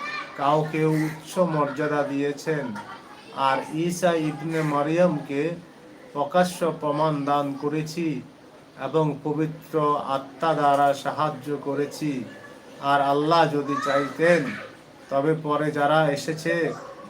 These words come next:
তাদের নিকট স্পষ্ট প্রমাণাদি আসার পরও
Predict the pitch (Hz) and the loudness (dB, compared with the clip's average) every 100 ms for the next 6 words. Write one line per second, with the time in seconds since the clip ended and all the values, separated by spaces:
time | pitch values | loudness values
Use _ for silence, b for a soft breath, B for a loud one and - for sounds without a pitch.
0 | - 135 160 160 143 143 135 151 143 - | -6 -2 2 2 0 -2 0 2 2 0
1 | 135 - - 170 160 - 151 139 139 135 | -8 -8 -4 -4 -4 -4 -6 -2 -2 0
2 | 139 139 131 143 135 131 151 143 127 143 | 0 -2 -2 -2 -2 -4 -6 -6 -6 -4
3 | 151 160 160 143 | 0 2 2 0